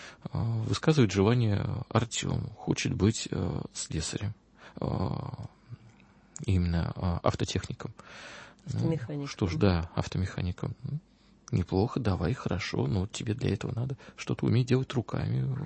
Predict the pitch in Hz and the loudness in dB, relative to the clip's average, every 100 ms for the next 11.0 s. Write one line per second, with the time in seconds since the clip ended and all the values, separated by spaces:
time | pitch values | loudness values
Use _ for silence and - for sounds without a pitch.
0 | - 120 - - - 127 - - 95 92 | -2 -2 0 -2 -2 -4 -4 -4 -2 -2
1 | - 127 - - - - - 95 85 - | -2 -2 -4 -14 -16 -4 4 6 6 0
2 | - 123 - 143 - - - - - - | -2 -2 -2 -6 -6 -16 -14 -14 -12 -8
3 | - - 73 - - - - - - 95 | -6 -4 -4 -4 -6 -8 -10 -8 -2 0
4 | 92 95 127 - 139 - 95 - 95 98 | 2 2 2 0 -2 -2 -2 0 0 2
5 | 113 139 - 120 117 131 - 92 120 - | 0 0 -6 -6 -8 -10 -6 -2 -2 -2
6 | - 113 98 95 127 - - 87 90 - | -4 0 4 4 4 -2 -6 -6 -4 -2
7 | 113 - _ _ _ - - - 101 131 | -2 -4 _ _ _ -10 -8 -4 -2 -2
8 | - _ - - - - - - _ _ | -6 _ -6 -4 -6 -6 -12 -20 _ _
9 | _ _ _ _ _ _ _ _ _ _ | _ _ _ _ _ _ _ _ _ _
10 | 90 90 127 - - 95 104 - 113 | 4 6 4 4 -2 -2 -2 -2 -4